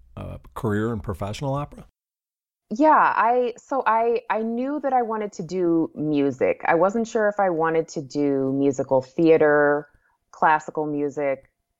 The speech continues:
Speaker 2: you know, maybe something a little more, uh, you know,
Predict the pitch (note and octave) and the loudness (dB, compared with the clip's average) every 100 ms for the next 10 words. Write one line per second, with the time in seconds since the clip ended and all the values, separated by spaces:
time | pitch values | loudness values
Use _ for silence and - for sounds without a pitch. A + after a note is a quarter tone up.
0 | _ - C#3+ B2+ A#2+ A#2+ - C3+ C3+ C3 | _ -4 2 4 4 2 -2 -6 -4 -2
1 | C3+ C#3 C#3 C#3 C3 C3 C3 C3 B2+ B2 | -4 -4 -4 -2 -2 0 0 2 2 4
2 | A#2+ A#2 A#2 - _ - - - - - | 4 2 -2 -8 _ -4 0 0 -2 -4
3 | B2 A2+ | -2 -2